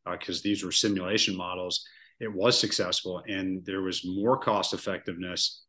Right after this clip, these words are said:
to actually screening versus these opportunistic finds, uh, specifically in a population that they thought was at risk, which was fifty-five and over.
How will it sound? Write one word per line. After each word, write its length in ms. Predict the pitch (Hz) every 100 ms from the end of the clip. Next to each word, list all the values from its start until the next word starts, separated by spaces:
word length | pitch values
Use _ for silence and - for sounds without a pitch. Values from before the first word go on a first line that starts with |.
| -
to 300 | - 98 95
actually 400 | 95 95 - 85
screening 760 | - - 101 120 113 92 90 90 98
versus 440 | 98 95 - 90
these 200 | 95 87
opportunistic 800 | 98 87 - - 92 87 85 -
finds, 640 | - 107 107 87 - - - - - -
uh, 120 | 92
specifically 720 | 87 - 104 - 143 104 98 95
in 60 |
a 40 | 90
population 760 | 92 90 92 90 90 - 90
that 160 | 90 90
they 100 | 87
thought 260 | 98 90
was 120 | 90 87
at 220 | 82 90
risk, 360 | 90 87 -
which 180 | 90 -
was 140 | 87 -
fifty-five 680 | - 87 - - 82 80
and 120 | 80
over. 460 | 82 104 104 -